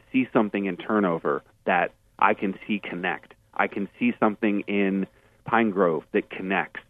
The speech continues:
You know, I, I t-, ended up talking to those guys at South by Southwest, and, you know, they were, like, punk kids that were just playing, you know, what they wanted, and I think that's that feeling. I don't see that from Black Veil Bride.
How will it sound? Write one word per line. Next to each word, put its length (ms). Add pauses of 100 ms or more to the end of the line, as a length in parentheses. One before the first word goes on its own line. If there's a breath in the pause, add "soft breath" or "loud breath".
You 120
know, 140
I, 220
I 60 (220)
t-, 120
ended 220
up 120
talking 280
to 60
those 200
guys 360 (100)
at 280
South 120
by 140
Southwest, 480 (160)
and, 420 (320)
you 80
know, 160
they 160
were, 220
like, 320
punk 240
kids 260 (280)
that 180 (120)
were 120
just 200
playing, 520 (280)
you 160
know, 160
what 220
they 100
wanted, 440
and 160
I 60
think 240
that's 280
that 240 (440)
feeling. 380 (400)
I 240
don't 240 (160)
see 180
that 320 (220)
from 180
Black 300
Veil 180
Bride. 340